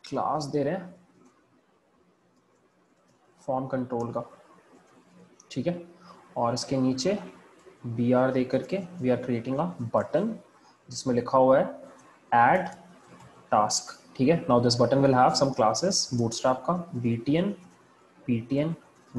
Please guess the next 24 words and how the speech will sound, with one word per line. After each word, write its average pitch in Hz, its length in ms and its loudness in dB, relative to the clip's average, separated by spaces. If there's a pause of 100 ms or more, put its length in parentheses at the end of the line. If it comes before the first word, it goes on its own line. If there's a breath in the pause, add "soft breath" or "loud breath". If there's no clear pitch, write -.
danger, 107 340 -4 (340)
that's 123 260 -2
it, - 160 -12 (240)
बस 120 160 -4
इतना 120 200 -2
है। 170 200 -2 (420 loud breath)
और, 110 320 0
uh, 110 600 -2
एक 120 100 -2
बार 123 100 4
देख 127 200 2
लेते 131 140 4
हैं 123 100 2
कैसा 123 140 2
दिख 120 180 -2
रहा 151 100 2
है 170 60 -8
और - 200 -2
फिर 127 100 -2
उसके - 180 -4
बाद 120 120 2
आपको 117 200 -2
code 113 280 -4
करना। 117 260 -8